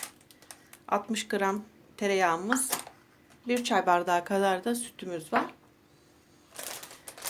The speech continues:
Kreması için labne peyniri üç yüz gram, sıvı krema, vanilya, bir su bardağı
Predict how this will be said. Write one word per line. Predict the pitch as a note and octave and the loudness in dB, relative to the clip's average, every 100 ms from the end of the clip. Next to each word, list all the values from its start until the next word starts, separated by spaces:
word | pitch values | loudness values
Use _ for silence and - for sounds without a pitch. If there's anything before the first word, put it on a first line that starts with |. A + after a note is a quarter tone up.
| - - - - - - | -10 -14 -20 -20 -20 -2
Kreması | C#4 D4 C#4+ B3+ A#3 | 4 6 6 6 4
için | A#3 C#4+ E4 - - - | 2 0 -2 -10 -8 6
labne | A#3+ B3 A#3 G#3 | 8 10 8 8
peyniri | F#3+ F3+ F#3 G#3+ | 6 4 4 4
üç | A#3 A#3+ G#3 | 4 2 0
yüz | F3+ | 2
gram, | E3+ E3+ A#3 C4 - - - - - - - - - - - - - - | 4 4 2 -2 -10 -20 -20 -20 -20 -20 -20 -20 -20 -20 -20 -20 -20 -14
sıvı | - - A#3 A#3 | -4 4 6 6
krema, | A#3 F#3 E3 F3 C4 - - - - - - - | 8 8 8 6 4 0 -14 -20 -20 -20 -20 -4
vanilya, | G3+ G3+ F3 E3 F3 A#3 - - - - - - - - - - - | 2 2 4 6 6 4 -6 -20 -20 -20 -20 -20 -20 -20 -20 -20 -4
bir | A3+ | 0
su | A3+ A3+ | 2 4
bardağı | G#3 F#3+ F#3 F#3+ F#3+ | 6 6 4 4 4